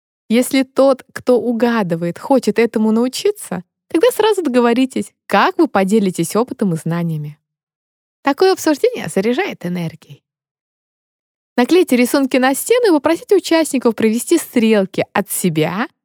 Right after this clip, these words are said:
к тем людям, у которых они хотят чему-то научиться. Обратную связь соберите по рип-модели,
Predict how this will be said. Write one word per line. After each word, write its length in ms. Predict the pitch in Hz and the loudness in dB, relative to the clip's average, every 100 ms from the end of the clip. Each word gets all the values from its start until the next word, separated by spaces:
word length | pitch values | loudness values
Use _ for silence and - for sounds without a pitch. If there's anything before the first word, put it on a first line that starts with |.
| _ _ | _ _
к 80 | - | -2
тем 180 | 320 320 | 0 2
людям, 300 | 523 427 262 | 2 2 0
у 40 | |
которых 380 | 240 233 294 - | 0 2 0 0
они 180 | - 240 | 0 2
хотят 460 | 226 220 214 370 - | 2 0 2 0 0
чему-то 400 | - 196 240 233 | -2 0 0 0
научиться. 560 | 185 165 - - - - - _ _ _ _ _ _ | -2 -4 -8 -14 -14 -20 -20 _ _ _ _ _ _
Обратную 520 | 196 202 254 - 269 254 | -2 2 2 2 0 -2
связь 500 | - 247 320 415 - _ _ - | 0 2 2 0 -6 _ _ -6
соберите 460 | 247 262 415 403 | 0 2 2 0
по 200 | 226 226 | 0 2
рип-модели, 880 | 247 294 269 262 226 233 196 160 - | 2 2 2 0 2 2 2 0 -6